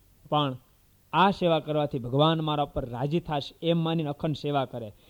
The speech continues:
ને દેહ કરીને સર્વે સંતને પગે લાગે. કોઈ બીમાર હોય એની સેવાય કરે અને દેહ કરીને પાછો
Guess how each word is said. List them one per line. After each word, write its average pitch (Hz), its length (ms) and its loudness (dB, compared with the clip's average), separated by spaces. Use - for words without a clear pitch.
ને 170 120 2
દેહ 202 280 6
કરીને 226 300 2
સર્વે 220 400 4
સંતને 214 380 -2
પગે 180 340 4
લાગે. 127 340 -2
કોઈ 175 160 2
બીમાર 185 360 6
હોય 214 280 8
એની 208 200 2
સેવાય 190 340 0
કરે 220 340 4
અને - 440 -2
દેહ 190 280 6
કરીને 202 280 0
પાછો 190 500 2